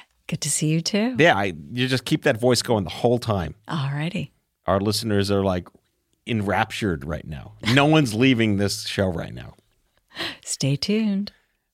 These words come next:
Speaker 2: I had to ask you first and foremost. I don't know a lot of people that work real estate, but you started early.
Speaker 1: Yes.
Speaker 2: And this was probably, I'm not gonna age us, but early two thousands,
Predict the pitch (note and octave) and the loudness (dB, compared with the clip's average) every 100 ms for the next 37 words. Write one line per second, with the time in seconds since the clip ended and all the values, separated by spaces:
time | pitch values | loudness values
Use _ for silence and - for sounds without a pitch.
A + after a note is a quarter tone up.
0 | _ - A#2+ A#2 D3 C#3+ C3 G#2+ G#2 G#2 | _ 2 2 4 4 4 2 2 2 0
1 | G2+ F2 F#2 F2 F2+ E2 E2+ E2 D#2+ D2 | -8 -4 -4 -4 -6 -6 -6 -6 -6 -8
2 | - - - _ _ - C3 B2+ A#2+ A2+ | -12 -16 -20 _ _ 0 0 2 2 2
3 | G2+ A#2 G2 F#2 E2+ D#2+ D#2 D#2+ G2 A2+ | 0 -2 -2 -2 -4 -4 -6 -6 -4 -2
4 | G#2 D#2+ A2+ A#2+ B2 F#2+ E2+ - D2+ E2 | -2 -2 -4 -2 0 0 -4 -10 -10 -4
5 | G#2 G3+ - _ _ _ _ - C3+ C#3 | -2 -4 -6 _ _ _ _ -10 -8 -8
6 | - - G#2 G2+ G2+ G2 G2 A#2 - A2+ | -8 -4 0 0 0 -2 -4 -6 2 2
7 | A2 G#2 G2 F#2 - - A2+ G2 G2 F#2 | 4 4 2 -2 -6 -2 -2 0 0 0
8 | F2+ F2+ - _ _ _ G#2+ G#2 G2+ F2+ | -2 -4 -10 _ _ _ -4 -2 -2 -4
9 | F#2 G2+ C3 C3+ C3+ - G#2+ - _ _ | -2 0 2 2 2 -2 -2 -4 _ _
10 | _ _ _ _ _ _ _ A2 B2 C3 | _ _ _ _ _ _ _ -2 0 0
11 | D#3+ D3+ C#3+ E3 F#3+ F#3 F#3+ F#3 - - | -2 -2 0 0 0 0 0 -2 -6 -10